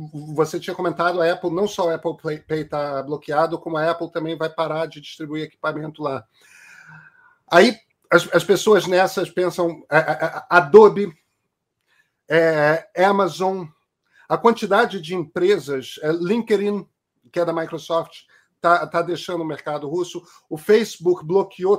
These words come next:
todas as contas de, de, de veículos de imprensa, é, ligados ao governo russo, que são quase que todos os veículos de imprensa na Rússia, tem um ou outro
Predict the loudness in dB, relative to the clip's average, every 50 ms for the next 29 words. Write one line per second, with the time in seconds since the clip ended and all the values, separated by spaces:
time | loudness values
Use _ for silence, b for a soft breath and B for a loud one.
0 | 0 -4 _ 6 6 6 6 4 -2 -2 -2 -6 -8 -8 -18 _ -6 -4 -4 -4
1 | -6 _ -8 -8 -8 -10 -16 -20 _ _ _ _ _ _ _ -16 -8 -6 -4 -4
2 | -6 -8 -10 -6 -4 -2 -2 -2 -2 -4 -4 -6 -8 -10 -12 -10 -8 -8 -4 -2
3 | -2 -2 -2 -4 -4 -6 -6 -6 -6 -8 -10 -10 -8 -8 -6 -6 -6 -6 -8 -8
4 | -8 -8 -8 -8 _ _ _ _ _ _ _ -20 _ _ _ 0 2 4 4 4
5 | 4 6 6 4 4 4 2 0 2 4 2 6 6 6 6 6 4 0 -2 -2
6 | -2 -2 -2 -4 -6 -4 -4 -4 -4 -4 -4 -4 -4 -4 -6 -10 -18 -18 -18 -14
7 | -12 -12 -10 -8 -6 -6 -6 -8 -10 -16 -20 -14 -12 -12 -12 -10 -14 -16 -16 -14
8 | -12 -12 -12 -12 _ -18 -16 -16 -18 -10 -8 -8 -8 -8 -8 -8 -6 -6 -6 -8
9 | -8 -12 -12 -8 -8 -6 -4 -2 -2 0 -2 -2 -4 -6 _